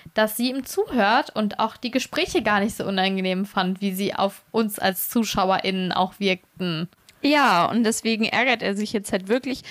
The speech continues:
Speaker 2: dass er das mit dieser letzten Aktion hier jetzt vermasselt hat. Und Phoebe fragt dann auch nochmal nach, weil sie es eben nicht so richtig glauben kann, ob er es wirklich perfekt fand. Und dann,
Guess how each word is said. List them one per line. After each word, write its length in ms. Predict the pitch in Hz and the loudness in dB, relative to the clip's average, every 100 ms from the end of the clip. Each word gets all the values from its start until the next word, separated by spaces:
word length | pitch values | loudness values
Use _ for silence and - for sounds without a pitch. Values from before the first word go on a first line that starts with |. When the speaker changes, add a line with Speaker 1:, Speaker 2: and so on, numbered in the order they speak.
| - | -14
Speaker 2:
dass 160 | - 226 | -4 0
er 140 | 185 | 2
das 160 | 202 214 | 0 0
mit 160 | 220 202 | -2 -2
dieser 220 | 185 185 | 0 0
letzten 420 | 190 - - 185 | 0 -2 -6 -4
Aktion 560 | - 196 - - 269 339 | -4 -4 -4 2 4 4
hier 100 | 233 | 4
jetzt 240 | 190 190 | 2 -2
vermasselt 760 | - 190 202 403 - 170 - - | -2 0 2 2 0 0 -2 0
hat. 320 | 180 - - - - - - | 2 2 -4 -8 -16 -18 -4
Und 180 | - 214 | -2 0
Phoebe 260 | 262 240 | 0 0
fragt 300 | 262 233 226 | 0 0 0
dann 120 | 247 - | 0 2
auch 100 | 220 | 2
nochmal 300 | 226 220 175 | 4 2 2
nach, 280 | 175 233 | 2 2
weil 80 | 277 | 0
sie 160 | 214 185 | -2 -4
es 100 | 190 | -6
eben 200 | - 185 | -2 0
nicht 120 | 202 | 0
so 100 | 185 | 0
richtig 360 | 196 - 185 - | -2 -2 -8 -2
glauben 420 | 165 165 208 247 | 2 4 4 0
kann, 320 | - 254 254 - - - - - | -2 0 0 -2 -10 -12 -14 -2
ob 160 | 208 | 2
er 60 | 226 | 2
es 180 | 214 180 | 2 2
wirklich 300 | 262 294 254 | 0 0 0
perfekt 500 | 240 - 294 - - | 0 2 0 -2 -12
fand. 420 | - 156 160 170 | -4 -2 0 0
Und 100 | 170 | 0
dann, 220 | 180 190 | 2 0